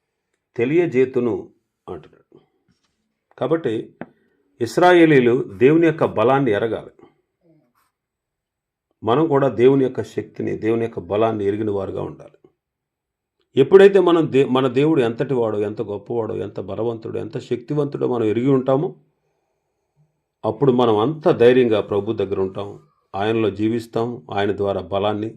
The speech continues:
శక్తిని పొందుకుంటాం, అన్ని పరిస్థితులను ఎదుర్కొని తట్టుకోగలిగి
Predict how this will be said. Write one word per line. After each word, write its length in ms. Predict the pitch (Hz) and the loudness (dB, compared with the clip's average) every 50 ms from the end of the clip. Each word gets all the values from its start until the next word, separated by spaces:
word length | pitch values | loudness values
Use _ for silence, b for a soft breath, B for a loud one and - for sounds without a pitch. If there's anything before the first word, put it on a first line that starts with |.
| _ _ _ _ - - - | _ _ _ _ -20 -8 -8
శక్తిని 320 | 107 104 - - 113 107 | -8 -8 -6 -6 -6 -6
పొందుకుంటాం, 640 | - - 104 104 101 104 - 107 101 - 104 98 - _ _ _ _ _ _ _ _ _ _ _ _ _ _ _ - | -4 -4 -6 -6 -6 -6 -10 -12 -12 -12 -14 -16 -16 _ _ _ _ _ _ _ _ _ _ _ _ _ _ _ -4
అన్ని 280 | - 123 151 170 190 143 | -4 -2 6 6 6 6
పరిస్థితులను 520 | - 147 156 156 156 - 156 165 156 143 | 6 4 4 4 0 -2 -4 -2 0 2
ఎదుర్కొని 400 | 123 120 123 139 135 - 135 131 | 2 2 0 -2 -6 -4 -4 -4
తట్టుకోగలిగి 840 | 123 123 110 107 113 110 120 113 104 104 101 98 95 95 95 98 - | -2 -2 -4 -6 -4 -6 -6 -6 -4 -6 -8 -8 -8 -8 -10 -10 -12